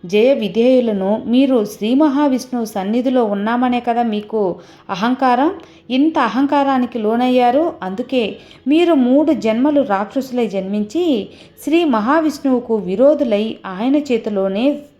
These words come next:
చంపబడతారు." అందుకు జయ విజయులు ఏడుస్తూ శ్రీ మహావిష్ణువుని ప్రార్థించారు. శ్రీ మహావిష్ణువు ప్రత్యక్షమై, "మీరు ఈ శాపాన్ని అనుభవించవలసిందే" అని శాపానంతరం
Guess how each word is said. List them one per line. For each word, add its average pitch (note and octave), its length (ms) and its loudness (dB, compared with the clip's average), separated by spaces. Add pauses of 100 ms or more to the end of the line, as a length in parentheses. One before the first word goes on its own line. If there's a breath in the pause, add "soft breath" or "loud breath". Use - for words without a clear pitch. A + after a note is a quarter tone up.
(180)
చంపబడతారు." F#3+ 760 -4 (400 loud breath)
అందుకు D4+ 400 0
జయ G#3 280 0
విజయులు A3+ 500 0
ఏడుస్తూ F#3+ 800 0 (340 loud breath)
శ్రీ D#4 180 2
మహావిష్ణువుని C4+ 1080 0 (100)
ప్రార్థించారు. F#3 840 -4 (580 loud breath)
శ్రీ F#4 160 2
మహావిష్ణువు D4 760 0
ప్రత్యక్షమై, A#3+ 800 -2
"మీరు D4 340 2
ఈ B3+ 260 0
శాపాన్ని G#3+ 800 -2
అనుభవించవలసిందే" G3+ 1000 -4
అని G3 440 -2 (360 loud breath)
శాపానంతరం A#3 1040 -2